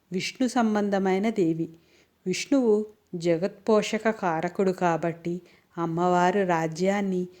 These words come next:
విష్ణు సంబంధమైన శ్యామలాదేవికి అప్పచెప్పింది అని ఈ నామానికి అర్థం.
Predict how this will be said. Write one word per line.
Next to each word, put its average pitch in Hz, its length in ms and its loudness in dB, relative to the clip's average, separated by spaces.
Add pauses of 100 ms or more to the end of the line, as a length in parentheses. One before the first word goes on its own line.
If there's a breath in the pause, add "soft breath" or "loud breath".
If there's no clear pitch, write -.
(240 soft breath)
విష్ణు 185 280 -2
సంబంధమైన 190 800 2
శ్యామలాదేవికి 180 1040 2
అప్పచెప్పింది 175 800 -4 (300 soft breath)
అని 220 180 2
ఈ 233 180 4
నామానికి 165 640 -2
అర్థం. 156 360 -2